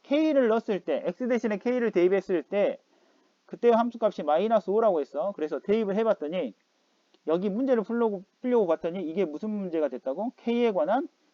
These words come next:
이 차 방정식이 됐죠. 방정식. 그럼 우리 이 차 방정식 어떻게 푸는지 한번,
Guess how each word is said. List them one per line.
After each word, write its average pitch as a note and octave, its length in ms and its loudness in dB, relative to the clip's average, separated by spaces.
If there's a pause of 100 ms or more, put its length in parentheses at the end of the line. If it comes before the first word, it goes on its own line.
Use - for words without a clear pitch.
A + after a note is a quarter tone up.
이 F3+ 200 -4
차 C4 320 4 (600)
방정식이 B3+ 560 6
됐죠. D3+ 380 0 (580)
방정식. G3 640 0 (1160)
그럼 F3 240 0
우리 E3+ 180 -4
이 A3 40 -6
차 A#3 140 0
방정식 G3+ 220 2
어떻게 F#3 200 -4
푸는지 F3 500 -6
한번, F3 400 -4